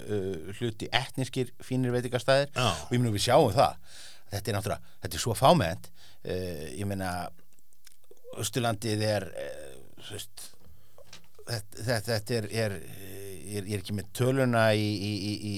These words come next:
Speaker 1: í kollinum, en ég meina, ætla að sé ekki, ætla að búi ekki fleiri í Keflavík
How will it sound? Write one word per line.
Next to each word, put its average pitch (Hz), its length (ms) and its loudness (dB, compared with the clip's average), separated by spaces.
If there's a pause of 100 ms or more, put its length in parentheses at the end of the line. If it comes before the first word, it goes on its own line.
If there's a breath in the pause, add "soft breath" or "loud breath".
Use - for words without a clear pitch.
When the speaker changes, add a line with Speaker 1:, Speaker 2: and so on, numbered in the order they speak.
(100)
Speaker 1:
í 98 160 -2
kollinum, 127 600 2
en 101 140 0
ég 101 60 0
meina, 95 100 2
ætla 101 180 2
að 95 80 0
sé 110 140 -2
ekki, 104 240 -2 (920 loud breath)
ætla - 200 -4
að - 20 -4
búi 113 140 0
ekki 98 100 -6
fleiri 117 160 2
í - 60 -2
Keflavík 180 480 4